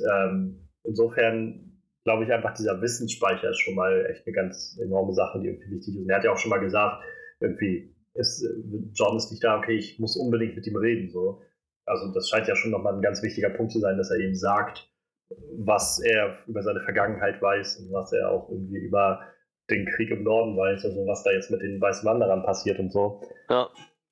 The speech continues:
Speaker 1: Das wird alles nochmal, glaub ich, eine ziemlich, ziemlich große Sache. Es war halt nur ein ziemlicher Dämpfer halt für diese ganze Stark-Reunion, weil man so gemerkt hat, irgendwie, also ich weiß, damals der Moment zwischen,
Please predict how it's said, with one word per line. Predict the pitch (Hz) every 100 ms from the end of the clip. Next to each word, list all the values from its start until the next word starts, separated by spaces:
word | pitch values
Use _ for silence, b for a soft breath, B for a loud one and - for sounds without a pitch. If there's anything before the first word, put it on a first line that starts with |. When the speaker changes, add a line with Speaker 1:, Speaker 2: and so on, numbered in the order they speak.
| -
Speaker 1:
Das | -
wird | - 143
alles | 123 120
nochmal, | 139 120 120
glaub | 113
ich, | 113
eine | 117
ziemlich, | - 120 104 - - -
ziemlich | - 120 110
große | 113 110 107
Sache. | 110 120 113 B B
Es | - - 135
war | 135
halt | 165
nur | 156
ein |
ziemlicher | - 143 -
Dämpfer | 113 110 113
halt | 117 117
für | 117
diese | 113 110
ganze | 101 113
Stark-Reunion, | - 117 113 101 95 87 87 87
weil | 87
man | 87
so | 92
gemerkt | 92 98 98
hat, | 95 -
irgendwie, | 98 95 98 98 - _ - B B B _ _ -
also | 117
ich | 123
weiß, | 123 139 - - 120
damals | 117 127 120 -
der | 110
Moment | 110 117 120
zwischen, | - 113 - 113 104 101 -